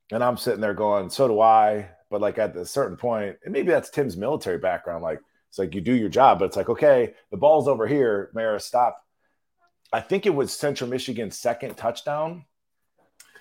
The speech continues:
inside handoff. Marist is running to the band. And it's like, what could you possibly be looking at? I just don't understand it. It's not the first time we've seen it. Looks a lot better this year, but if I'm Ohio State,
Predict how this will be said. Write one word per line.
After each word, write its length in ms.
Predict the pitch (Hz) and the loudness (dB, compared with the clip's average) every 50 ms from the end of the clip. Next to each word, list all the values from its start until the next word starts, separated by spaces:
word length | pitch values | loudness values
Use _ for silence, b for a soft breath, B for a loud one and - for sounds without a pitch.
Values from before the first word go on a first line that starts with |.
| b b b | b b b
inside 400 | 127 139 143 135 - 147 139 127 | -2 -2 -2 2 4 4 4 4
handoff. 520 | 123 139 135 135 143 147 147 147 147 - - _ _ _ _ - | 2 0 0 4 6 8 8 6 6 2 -4 _ _ _ _ -6
Marist 400 | - 131 139 147 147 135 - - | 0 2 4 4 4 2 0 -2
is 380 | 127 117 110 95 - - - _ _ _ _ _ - | -2 -2 -2 -2 -6 -10 -16 _ _ _ _ _ -10
running 300 | 101 117 123 123 120 110 | -4 -2 -2 0 -2 -4
to 120 | 107 123 110 | -8 -8 -8
the 80 | 104 | -4
band. 420 | 87 101 101 92 80 67 65 69 _ _ _ _ _ _ _ _ _ | -4 -4 -4 -4 -6 -12 -16 -20 _ _ _ _ _ _ _ _ _
And 80 | - 107 | -10 -10
it's 120 | 101 - | -8 -6
like, 160 | 110 95 - - - | -8 -8 -8 -12 -16
what 340 | 95 87 104 151 165 - - | -12 -6 -2 -2 -2 -2 -4
could 180 | - 151 120 107 | -8 -8 -6 -6
you 120 | 123 - | -8 -10
possibly 680 | - - - - - 156 202 220 - - 123 101 113 113 | -10 -12 -10 -4 -4 -4 -4 -4 -4 -4 -4 -4 -4 -6
be 140 | 92 113 120 | -4 -4 -4
looking 360 | 131 185 - - - 403 262 | -4 -6 -6 -8 -8 -8 -6
at? 220 | 95 73 67 - - - - | -8 -10 -10 -14 -20 -18 -12
I 100 | - 101 | -10 -10
just 200 | - 110 - - | -8 -8 -8 -4
don't 180 | 123 123 123 123 | -2 -2 0 0
understand 520 | 120 131 127 - - 135 151 190 - - | -2 -4 -4 -8 -6 -8 -6 -6 -6 -8
it. 100 | - - - | -10 -10 -8
It's 100 | - - | -4 -2
not 140 | 123 127 | -2 -2
the 80 | - 110 | -2 -6
first 260 | - - 135 127 - | -6 -6 -6 -4 -2
time 180 | - 131 131 131 | -2 -2 -2 -2
we've 120 | 131 127 | -4 -8
seen 260 | - - 151 170 160 | -8 -10 -10 -10 -8
it. 140 | 107 - - _ _ _ _ _ | -10 -10 -12 _ _ _ _ _
Looks 280 | - 120 180 - - 185 | 0 2 2 2 2 0
a 40 | |
lot 240 | 160 160 165 143 - | 4 4 4 6 6
better 200 | 147 151 147 139 120 | 6 4 4 4 -2
this 200 | 113 101 - 107 | -4 -6 -6 -6
year, 140 | 110 107 92 | -6 -4 -4
but 220 | 82 95 90 - - _ _ _ _ _ _ _ _ _ _ _ _ _ _ _ _ - | -2 -4 -4 -4 -6 _ _ _ _ _ _ _ _ _ _ _ _ _ _ _ _ -6
if 160 | 113 107 - | -2 4 6
I'm 260 | - 170 196 202 190 | 6 8 8 6 6
Ohio 320 | 185 160 160 170 170 170 151 | 6 6 6 4 4 2 2
State, 520 | - - 151 135 131 127 131 131 - | 0 0 0 0 2 0 0 -2 -8